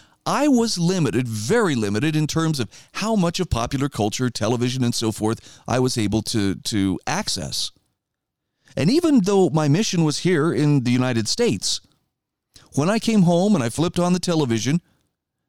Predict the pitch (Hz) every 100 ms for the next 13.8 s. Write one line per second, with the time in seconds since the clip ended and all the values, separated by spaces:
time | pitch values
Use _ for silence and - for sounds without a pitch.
0 | _ - 180 185 120 180 170 135 214 202
1 | - 87 76 - _ _ _ _ _ _
2 | 104 113 107 131 160 - 185 156 151 143
3 | 120 147 127 104 123 135 110 95 110 123
4 | - - 208 190 123 143 - 123 127 101
5 | 190 113 123 123 131 131 131 117 123 233
6 | 110 71 - - _ _ _ _ _ _
7 | _ _ _ - - 113 139 156 156 147
8 | 160 175 92 - 123 127 110 120 98 131
9 | 143 196 - 175 160 175 180 - - -
10 | 92 95 131 185 185 175 170 165 147 147
11 | 139 139 131 139 117 147 147 135 131 127
12 | 131 - - - _ - 104 - 156 151
13 | 123 123 131 127 104 107 92